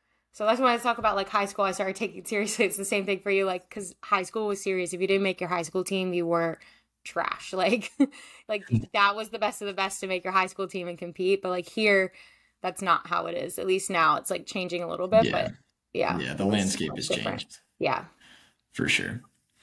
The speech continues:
Speaker 2: So when did college become, like, a possibility, and when did the, and how did that process go for you? Was it a tough one, or once you decided to play, it was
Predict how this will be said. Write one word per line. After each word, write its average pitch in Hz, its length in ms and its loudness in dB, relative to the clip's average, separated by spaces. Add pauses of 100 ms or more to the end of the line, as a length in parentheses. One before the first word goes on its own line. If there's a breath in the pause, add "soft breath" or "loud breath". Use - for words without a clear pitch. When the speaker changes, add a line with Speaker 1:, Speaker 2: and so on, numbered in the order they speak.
(300 loud breath)
Speaker 2:
So 127 540 6
when 127 340 4
did 127 200 2
college 117 500 2
become, 110 340 4
like, 101 120 2
a 98 40 0
possibility, 101 680 4
and 92 120 0
when 95 120 4
did 95 160 2
the, 92 440 -2
and 95 160 -4
how 98 260 0
did 95 340 2 (480)
that 95 220 0
process 95 480 0
go 92 180 2
for - 140 -2
you? 62 120 -2
Was - 140 -4
it - 60 -2
a 147 60 -4
tough - 300 0
one, - 240 4
or 90 320 2
once 95 240 2
you 92 60 0
decided 90 320 0
to 90 60 -2
play, 90 240 -2
it 62 80 -2
was - 320 -4